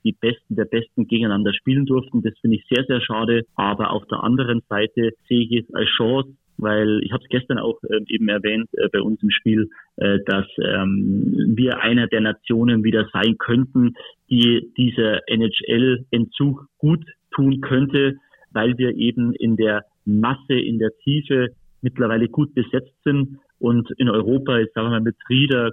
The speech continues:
Kühnhackel und Kahun das Glück haben, auch Ex-N H Ler hier spielen zu haben, dass wir vielleicht da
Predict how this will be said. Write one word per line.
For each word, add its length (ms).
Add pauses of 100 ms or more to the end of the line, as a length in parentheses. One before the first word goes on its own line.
(120)
Kühnhackel 520
und 160
Kahun 500
das 140
Glück 260
haben, 260
auch 280
Ex-N 400
H 240
Ler 240
hier 220
spielen 460
zu 160
haben, 380 (520)
dass 160 (320)
wir 200
vielleicht 760 (140)
da 420